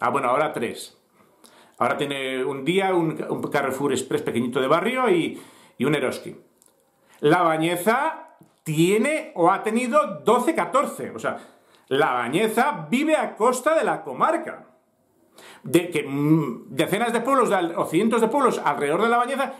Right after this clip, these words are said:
no tienen una triste tienda. Y cuando yo venía, pues hace veinte, treinta, cuarenta años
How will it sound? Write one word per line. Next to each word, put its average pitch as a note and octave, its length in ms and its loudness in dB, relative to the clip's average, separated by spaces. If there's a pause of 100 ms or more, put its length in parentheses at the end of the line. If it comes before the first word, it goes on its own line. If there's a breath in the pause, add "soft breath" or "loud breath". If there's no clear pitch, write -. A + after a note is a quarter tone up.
no A3 280 2
tienen C4+ 300 -2
una F3 220 0
triste B2 320 -4
tienda. G#2 600 -6 (380 loud breath)
Y A#2 100 -2
cuando A#2+ 240 2
yo C#3+ 160 4
venía, G#3+ 480 2
pues D3 140 -10
hace F3 440 -4
veinte, D#3+ 340 -2
treinta, E3 460 -2
cuarenta D3+ 480 0
años D3 440 -10